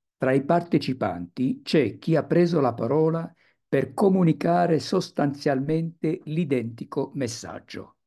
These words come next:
Noi crediamo in lei. La sua proposta per salvare gli italiani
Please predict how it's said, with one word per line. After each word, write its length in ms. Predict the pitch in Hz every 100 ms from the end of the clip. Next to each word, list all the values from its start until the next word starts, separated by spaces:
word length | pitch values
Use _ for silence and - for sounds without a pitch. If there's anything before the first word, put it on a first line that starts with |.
| _ _ _ _ _ _ _ _ _ _ _ _ -
Noi 420 | 135 165 185 254
crediamo 540 | - 135 127 135 135 135
in 140 | 113
lei. 460 | 95 90 87 82 _ _ _ _ _ _ _ _
La 160 | 127
sua 280 | 120 - 180
proposta 720 | 175 151 120 101 - - 110
per 200 | - 120
salvare 580 | 117 123 117 139 143 123
gli 100 | 113
italiani 800 | 110 120 101 95 87 95 104